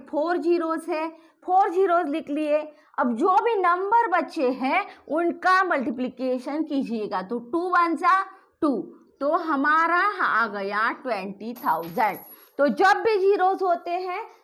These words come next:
तब पहले ज़ीरोज़ काउंट करने का है, ज़ीरो कितने हैं वो लिखने का है और यूनिट प्लेस से लिखेंगे। और यहाँ आपका जो नंबर होता है, टू वन जा टू है,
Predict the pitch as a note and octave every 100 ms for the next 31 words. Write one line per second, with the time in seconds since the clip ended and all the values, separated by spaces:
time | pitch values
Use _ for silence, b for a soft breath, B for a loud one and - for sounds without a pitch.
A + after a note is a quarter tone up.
0 | _ F4+ G4 G4+ G4+ G4 F#4 A#3 E4 G#4+
1 | A#4 A#4 G4 G4 G4+ F#4+ F#4+ F#4 F4+ F4+
2 | E4+ F4 F4 F4 F4 B B A#3 G#3+ F4
3 | F#4 G#4 G#4 - F4+ F4+ F4 D4+ A3+ D#4
4 | F4 - D4+ E4 D#4+ E4 D#4+ F4 F4 F#4+
5 | b b b - A#3 A#3+ B3+ D#4+ F#4+ -
6 | G4+ G4+ G4+ F#4 D#4+ F4 F4+ D#4 C#4+ D#4+
7 | G#4+ - _ - G#3+ A3 A#3 D#4 F#4+ -
8 | _ G3 B3 C#4 F4+ A4 G4+ E4+ - D4+
9 | A#3+ G3 D4 E4 A#4 A4+ D4+ C4 G#3+ A3+
10 | G3 - G3 F3+ G3+ G3+ G3 D#4 F4 F4
11 | C#4+ D4 D4 D4 D4 C#4+ C#4+ C#4+